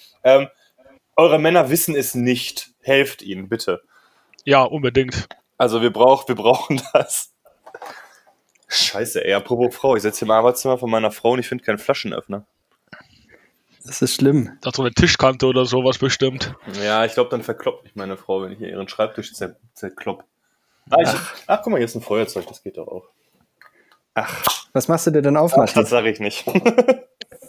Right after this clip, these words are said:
Speaker 1: Es ist,
Speaker 3: Wieso?
Speaker 1: es ist, äh, alkoholfrei Montag. Ähm,
Speaker 3: Mhm.
Speaker 1: ich trinke ein wahnsinniges, äh, Heineken Double Zero.
Speaker 3: Ah, schön.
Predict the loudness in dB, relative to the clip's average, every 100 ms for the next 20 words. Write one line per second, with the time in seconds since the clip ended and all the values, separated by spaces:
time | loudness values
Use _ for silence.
0 | -20 -20 -20 -6 -2 -2 -4 -18 _ -20
1 | -20 _ _ -8 -6 -6 -6 -4 -2 -2
2 | -4 _ -6 -4 -4 0 4 6 6 6
3 | 4 2 0 -2 -4 -2 -2 -4 -4 -2
4 | -2 -4 -2 -4 -4 -10 _ _ _ -8
5 | -4 -2 -2 0 2 2 0 -8 -10 -2
6 | 0 2 2 2 2 0 2 4 2 2
7 | 2 2 4 2 0 -2 -2 0 0 -2
8 | -4 -6 -6 -10 _ _ _ _ _ _
9 | _ _ _ _ -20 _ -20 _ -20 -20
10 | _ _ -12 -6 0 2 2